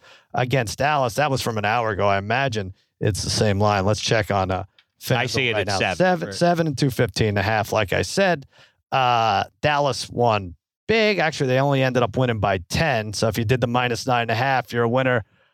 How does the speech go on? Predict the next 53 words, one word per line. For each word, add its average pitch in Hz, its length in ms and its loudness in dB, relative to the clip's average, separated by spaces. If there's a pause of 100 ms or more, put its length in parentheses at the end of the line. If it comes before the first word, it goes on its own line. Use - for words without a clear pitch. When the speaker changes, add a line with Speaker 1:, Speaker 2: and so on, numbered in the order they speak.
(300)
Speaker 1:
I'm 139 160 0
taking 202 440 -2
Dallas 117 460 -2
here. 92 120 0
Speaker 2:
Mm. 285 320 0
Speaker 1:
And 147 140 2
I 143 120 -2
know 185 240 0
I'm 240 100 0
going 202 280 0
against 180 300 -2
the 143 60 -2
grain 139 320 2
'cause 107 140 -2
the 123 60 -4
Warriors 147 380 0
are 127 40 -2
seven 143 360 0
and 127 120 -2
oh 127 280 2
in 113 120 -6
playoffs 123 480 0
at 110 120 -4
home, 131 420 0 (440)
and 127 140 -2
a 117 80 2
lot 143 300 2
of 123 80 2
those 113 240 -2
are 110 40 -2
blowouts. 104 560 2
Uh, 123 120 0
the, 135 100 2
the 143 160 0
Nuggets 226 340 0
played 143 220 0
them 110 140 -6 (340)
tough 123 360 2
at 107 120 2
home, 104 220 2
I - 60 2
think, 95 240 -4
right? 135 200 0
They 131 120 0
lost 131 240 0
by 123 120 0
four. 143 440 0
The 123 100 -4
Grizz 139 400 0
lost 131 260 0
by 131 180 2
a 120 40 0
few. 131 480 0